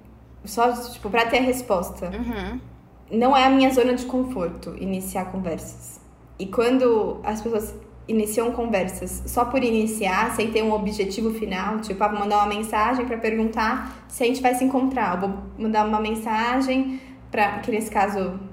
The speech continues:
Speaker 1: pandemia, né, estamos em casa, tem que ser por mensagem mesmo. É, "Ah, vou mandar uma mensagem pra perguntar uma coisa sobre o trabalho." Eu normalmente tenho um objetivo final, ter aquela conversa.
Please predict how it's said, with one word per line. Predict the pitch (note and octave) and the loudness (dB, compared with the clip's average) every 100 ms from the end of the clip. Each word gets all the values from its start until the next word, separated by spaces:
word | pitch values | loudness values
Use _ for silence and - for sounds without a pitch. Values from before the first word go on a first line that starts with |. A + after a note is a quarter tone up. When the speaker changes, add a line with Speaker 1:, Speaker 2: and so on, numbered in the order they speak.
| - - | -14 -6
Speaker 1:
pandemia, | G#3 G3 G3 G#3 A3 | -2 -2 0 -2 0
né, | G#3 | -2
estamos | G3+ G3 | -4 -4
em | G3 | -4
casa, | G3 F#3+ - | -4 -4 -4
tem | A3+ | -4
que | A3 | -4
ser | |
por | G#3 | -4
mensagem | A3+ A#3+ A#3+ F#3+ G3+ | -2 -2 0 -2 -2
mesmo. | G3 E3 - - - - - | -6 -8 -10 -16 -18 -20 -14
É, | G3+ F#3+ F#3 F3+ F3 F3 F#3+ G3 A3 - - - - - - G3+ | -6 -4 -2 -2 -2 -4 -8 -8 -10 -12 -18 -20 -20 -20 -14 -2
"Ah, | A#3 | 0
vou | A3 | 2
mandar | A3+ A3+ | 2 2
uma | |
mensagem | A#3 A#3+ - B3 C4 C#4+ C4 C4+ C4+ C4+ | 2 0 0 0 2 2 2 2 2 0
pra | C4 A#3 A3+ A3+ A3+ A3 A3 G#3+ G#3 F#3+ F#3 - - | 0 -2 0 -2 -2 0 0 0 0 -2 -6 -6 0
perguntar | A3+ A#3+ B3 C4 | 2 2 4 4
uma | C4 | 6
coisa | B3+ - | 2 2
sobre | A#3 | -2
o | C4 | 2
trabalho." | C4+ A#3+ G3 F3 E3+ F3+ - | 2 4 2 2 -2 -6 -4
Eu | G#3+ | 0
normalmente | A#3 C4 - | 2 2 2
tenho | C4+ | 2
um | C#4 | 4
objetivo | C#4 C#4 C4 C4+ D#4 | 4 2 0 0 -2
final, | F4 F#4 A#3+ B3 D4+ - - - - | -2 0 4 4 2 -4 -12 -12 -4
ter | B3 | 0
aquela | C4 B3+ B3 - | 2 0 -2 -8
conversa. | - C4+ G3+ F3+ - F3+ | -2 2 2 0 -4 -8